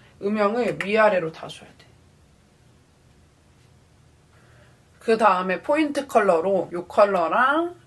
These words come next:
요 가운데 요 컬러 두 개를 묻혀서 쌍꺼풀 라인에 발라줄 거예요. 쌍꺼풀 라인이 없잖아요. 그런 경우에는 눈을 뜨고 눈을 세게 떠보세요.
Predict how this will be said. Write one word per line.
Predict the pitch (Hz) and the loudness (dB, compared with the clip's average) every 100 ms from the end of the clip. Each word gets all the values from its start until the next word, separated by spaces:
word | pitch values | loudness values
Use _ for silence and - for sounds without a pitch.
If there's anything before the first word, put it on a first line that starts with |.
| - | -14
요 | 180 | -14
가운데 | 175 180 175 170 160 147 - _ _ - _ _ _ - | -4 -2 0 -2 -8 -12 -18 _ _ -20 _ _ _ -20
요 | 139 | -4
컬러 | 202 208 190 | 0 2 0
두 | - | -2
개를 | 165 170 170 | -2 0 0
묻혀서 | 165 156 - 165 202 214 226 220 | -4 -8 -4 -4 -2 0 0 -2
쌍꺼풀 | 226 269 302 - 285 269 247 | -4 -2 -2 -2 -4 0 2
라인에 | 180 175 190 196 | 2 0 0 0
발라줄 | 190 165 165 165 | 2 -2 -2 -6
거예요. | 151 | -8
쌍꺼풀 | - 320 370 349 285 | -2 -2 0 2 4
라인이 | 233 220 | 4 2
없잖아요. | 180 - - 233 185 175 196 165 - - | -4 -2 2 2 2 -2 -2 -4 -10 -6
그런 | 220 226 | 0 0
경우에는 | 226 196 180 180 214 147 147 - - - | 2 0 0 -4 -2 -4 -6 -14 -20 -16
눈을 | 196 208 214 208 202 | -8 -4 -2 -2 -2
뜨고 | - 277 311 427 - _ _ _ _ _ _ - | -2 0 0 0 -2 _ _ _ _ _ _ -8
눈을 | 226 247 - | -2 -2 -2
세게 | - - 359 339 | -6 -2 0 2
떠보세요. | 262 202 180 | 0 -2 -10